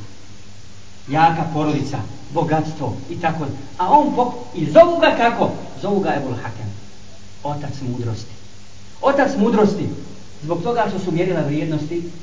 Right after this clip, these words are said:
polju-, mjerila vrijednosti poljuljana. I u svakome društvu u kojeme,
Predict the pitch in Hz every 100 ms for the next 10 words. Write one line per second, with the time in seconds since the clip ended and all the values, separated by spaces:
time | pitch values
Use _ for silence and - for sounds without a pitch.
0 | - 175 180 170 165 190 175 147 156 -
1 | 135 147 139 123 113 - - - 220 214
2 | 208 262 277 214 175 165 175 - 262 277
3 | - - 247 - - 294 240 254 311